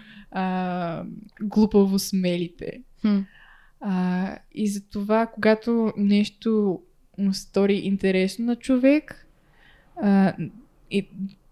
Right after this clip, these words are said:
Speaker 1: да е по силите му, но не съвсем, така че все пак да предизвика силите си, просто да се впуска.
Speaker 2: Може би говориш за една осъзнатост.
Speaker 1: Да,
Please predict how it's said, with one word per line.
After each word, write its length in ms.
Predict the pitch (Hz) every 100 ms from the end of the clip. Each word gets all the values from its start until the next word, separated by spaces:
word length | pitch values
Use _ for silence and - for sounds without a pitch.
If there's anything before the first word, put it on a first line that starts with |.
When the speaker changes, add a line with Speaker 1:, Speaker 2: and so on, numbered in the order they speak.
| -
Speaker 1:
да 180 | 196 208
е 320 | 202 196 - _ - _ _ _ _ _
по 140 | -
силите 560 | 202 - 196 208 214 262
му, 240 | 277 311 349 - _ _ -
но 260 | 208 196 -
не 340 | 202 202 208
съвсем, 340 | 208 196 175 175
така 200 | - 196
че 60 |
все 160 | - 190
пак 220 | 196 185
да 120 | 185
предизвика 540 | 185 175 170 180 202 185
силите 420 | - 170 170 190
си, 320 | - 269 320 - _ _ _ _ -
просто 240 | 214 208
да 80 | 196
се 160 | 196 196 _
впуска. 400 | - - 196 196
Speaker 2:
Може 160 | 170
би 80 | 175
говориш 340 | 185 185 190 190
за 100 | 208
една 220 | 202 202
осъзнатост. 760 | 196 226 220 202 - - - - - _
Speaker 1:
Да, 500 | 277 240 339 330 214